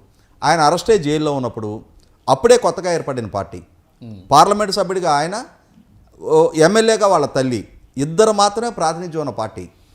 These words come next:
Speaker 1: అటువంటి సందర్భంలో జగన్మోహన్ రెడ్డి గారి మీద అక్రమాస్తుల కేసు, అది కూడా సీరియస్ ఎలిగేషన్స్, వేల కోట్ల మిస్అప్రోప్రియేషన్‌కి సంబంధించిన కేసులు,
Speaker 2: మ్మ్.
Speaker 1: ఛార్జ్ షీట్లు, జైలు జీవిత నేపథ్యంలో ఇక ఈ పార్టీ మనుగడ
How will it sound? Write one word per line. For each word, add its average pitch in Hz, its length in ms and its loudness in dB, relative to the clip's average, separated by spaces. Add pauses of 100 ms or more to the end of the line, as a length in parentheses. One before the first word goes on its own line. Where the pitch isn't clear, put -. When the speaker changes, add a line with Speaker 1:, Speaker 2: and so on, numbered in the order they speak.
(460)
Speaker 1:
అటువంటి 202 580 2
సందర్భంలో 202 760 -4 (160)
జగన్మోహన్ 175 380 -6
రెడ్డి 185 140 -6
గారి 180 140 -4
మీద 180 140 -6
అక్రమాస్తుల 165 480 -6
కేసు, 139 440 -10 (100)
అది 143 180 -6
కూడా 196 180 -6
సీరియస్ 165 340 -4
ఎలిగేషన్స్, 143 480 -8
వేల 143 320 -2
కోట్ల 175 460 -6 (340)
మిస్అప్రోప్రియేషన్‌కి 175 880 -4
సంబంధించిన 147 480 -10
కేసులు, 131 480 -10 (140)
Speaker 2:
మ్మ్. 120 160 -14 (120)
Speaker 1:
ఛార్జ్ 170 280 4
షీట్లు, 143 460 -8
జైలు 165 220 0
జీవిత 170 280 -6
నేపథ్యంలో 139 600 -8 (300)
ఇక 160 120 -10
ఈ 226 120 -2
పార్టీ 196 420 0
మనుగడ 185 520 -2